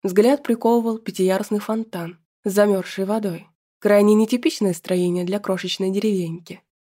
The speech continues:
Огонь его не тронул. Под толстой коркой льда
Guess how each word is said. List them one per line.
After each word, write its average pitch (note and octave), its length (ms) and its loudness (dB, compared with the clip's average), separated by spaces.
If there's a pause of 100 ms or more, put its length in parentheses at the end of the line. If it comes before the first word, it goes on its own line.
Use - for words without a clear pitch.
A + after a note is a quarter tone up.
(360)
Огонь G#3+ 280 4
его A3+ 180 2
не A#3 120 4
тронул. F#3 440 -4 (360)
Под F#3+ 240 -6
толстой F#3 360 -4
коркой F3+ 480 -4
льда G3+ 340 -4